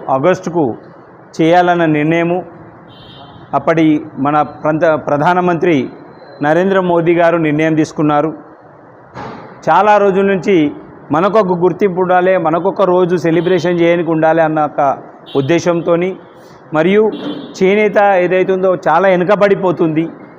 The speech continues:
వీరికి ఒక స్ఫూర్తి, చేనేత ద్వారా చేయబడిన బట్టలు అందరూ ధరించాలి,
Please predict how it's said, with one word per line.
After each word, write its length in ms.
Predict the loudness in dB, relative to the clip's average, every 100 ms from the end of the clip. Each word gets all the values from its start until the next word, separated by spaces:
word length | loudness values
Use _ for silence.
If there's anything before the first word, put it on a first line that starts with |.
| -20 -4
వీరికి 220 | 0 2
ఒక 160 | 0 0
స్ఫూర్తి, 720 | -4 -2 2 2 2 -2 -2 -10 -20 -20 -20 -12 -2
చేనేత 640 | 0 0 2 2 4 4 0 -8 -4
ద్వారా 360 | 0 2 2
చేయబడిన 640 | 0 0 0 2 0 0 0
బట్టలు 520 | -2 0 0 0 0 -6 -20 -20 -20 -20 -20 -12 -4
అందరూ 260 | 0 2
ధరించాలి, 640 | 2 2 0 0 2 2 0